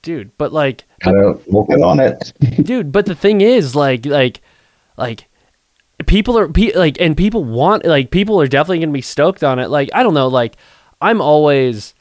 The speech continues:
Speaker 1: I'm always excited when, even, even if it takes a while, who cares? Because as long as it's, as long as it's good, and also as long as the band member, like,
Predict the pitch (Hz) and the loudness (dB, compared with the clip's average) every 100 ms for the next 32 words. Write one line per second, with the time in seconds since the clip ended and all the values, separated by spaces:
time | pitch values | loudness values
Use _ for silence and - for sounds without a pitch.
0 | _ _ 139 160 143 151 147 139 - 135 | _ _ -2 0 2 2 0 -2 -2 0
1 | 131 139 120 127 117 101 123 202 220 208 | 0 0 -2 -2 -2 -6 -10 -4 -2 0
2 | 190 202 214 165 - 160 175 156 120 110 | 0 0 -2 -4 -4 -4 -2 -2 0 -2
3 | 101 151 - 143 175 123 127 120 127 123 | -2 -4 -2 0 0 -2 -6 -4 -2 -2
4 | 110 120 139 170 147 139 127 - - _ | -2 -2 0 -2 0 -2 -4 -12 -20 _
5 | _ - 131 147 185 214 170 139 113 160 | _ -8 -6 -2 0 0 0 -4 -2 0
6 | 175 151 - 151 160 170 135 120 131 175 | 2 0 -2 -2 -2 0 -2 -2 -2 -2
7 | 170 135 104 120 151 143 135 131 127 - | -2 -4 -2 0 0 2 0 0 -2 -2
8 | 151 131 - | 0 0 -4